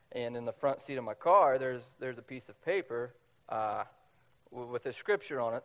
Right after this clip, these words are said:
that my dad laid out there for me. I actually still have the paper. It's in, it's in a Bible I read at home, but it's James one twelve, and it always encourages me that when I wanna give up or when things seem difficult, um, it's always encouraging to me that, that it's kinda supposed to be that way.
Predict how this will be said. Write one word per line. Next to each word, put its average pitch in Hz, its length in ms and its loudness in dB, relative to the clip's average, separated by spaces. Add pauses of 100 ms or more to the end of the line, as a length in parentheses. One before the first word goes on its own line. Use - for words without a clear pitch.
that 123 100 -2
my 110 100 0
dad 156 360 4
laid 120 140 2
out 110 180 -2
there 104 100 -8
for 104 200 -10
me. 101 80 -10
I 117 80 0
actually 139 200 -4
still 139 200 0
have 135 160 2
the 127 80 -8
paper. 120 320 -4
It's - 120 -10
in, 120 200 -10 (360)
it's - 100 -16
in 123 80 -4
a - 20 -4
Bible 117 340 2
I 117 60 2
read 120 180 -4
at 110 60 -8
home, 131 320 0
but 120 100 -2
it's 123 100 -10
James 170 360 -6
one 143 180 -2
twelve, 127 460 4
and 123 80 -4
it 131 80 0
always 165 340 0
encourages 139 540 -4
me 139 240 -6
that 127 140 2 (680)
when 131 420 0
I 127 180 4
wanna 131 280 0
give 117 240 -4
up 120 300 -2
or 113 480 -2
when 117 140 -10
things 135 280 -6
seem 127 240 -10
difficult, 120 600 -2 (400)
um, 110 280 0 (160)
it's 117 140 -8
always 156 240 0
encouraging 135 460 -4
to 123 60 -10
me 127 160 -6
that, 120 140 0 (160)
that 123 160 -2 (120)
it's - 180 -8
kinda 139 260 0
supposed 180 480 -8
to 120 60 -10
be 117 180 -8
that 110 240 -6
way. 123 280 -2